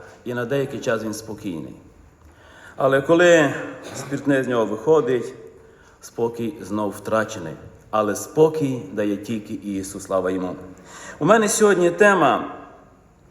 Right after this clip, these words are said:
я прошлу неділю говорив, хто помнить, про бажання, яке наше бажання. А сьогодні хочу говорити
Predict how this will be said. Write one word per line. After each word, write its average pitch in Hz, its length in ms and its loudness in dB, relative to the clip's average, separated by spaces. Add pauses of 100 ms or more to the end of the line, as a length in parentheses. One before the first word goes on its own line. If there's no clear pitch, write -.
(160)
я 117 300 2 (680)
прошлу 139 600 2 (100)
неділю 117 400 -6
говорив, 120 360 -2
хто 117 140 -10
помнить, 113 560 -4
про 113 140 -2
бажання, 135 540 2 (1200)
яке 107 200 -4
наше 117 280 -4
бажання. 110 600 -2 (720)
А 120 120 -2
сьогодні 165 420 2
хочу 151 300 -2
говорити 147 440 0